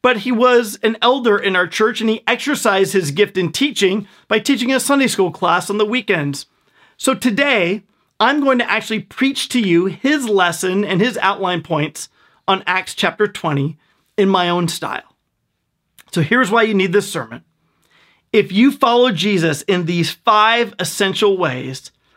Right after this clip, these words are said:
your life will be a mic drop. Your life, your final life preaching, your life words will actually resonate. They will actually matter.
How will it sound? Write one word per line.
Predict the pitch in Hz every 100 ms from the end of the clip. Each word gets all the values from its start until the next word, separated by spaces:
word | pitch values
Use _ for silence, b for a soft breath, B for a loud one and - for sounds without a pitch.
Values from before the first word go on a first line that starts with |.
| _ -
your | 165 208
life | 226 196 139 135 _ _ _ _ _
will | 180
be | 165 165
a | 185
mic | 165 165 170 160 147 -
drop. | - 127 - - _ _ _ _ _ _ _ _ _ -
Your | 165 226
life, | 240 147 139 147 _
your | - 185
final | - 202 202 196
life | 170 180 202 214 226 - _ _
preaching, | - 202 139 - 165 170
your | 175 180
life | 160 170 185 202 202
words | 156 147 180 208 165 147 151 - - _ _ -
will | 165 170 -
actually | 170 170 - 196 180 196 196 _ _
resonate. | - 156 185 147 160 131 -
They | 156
will | 147 147 -
actually | 156 160 - 156 151 -
matter. | 151 139 131 135